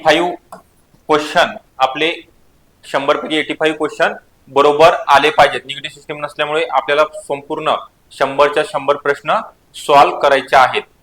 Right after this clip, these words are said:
ओके, परत एकदा आपण, अ, बघूया जे बॅच विषयी आपण सांगितलेलं आहे. आयसीडीएस आयुक्तालय पुणे या ठिकाणी जी, अ,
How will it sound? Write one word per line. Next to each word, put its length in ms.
ओके, 440
परत 200
एकदा 180
आपण, 280
अ, 280
बघूया 280
जे 60
बॅच 240
विषयी 200
आपण 160
सांगितलेलं 460
आहे. 120
आयसीडीएस 500
आयुक्तालय 300
पुणे 280
या 100
ठिकाणी 300
जी, 180
अ, 100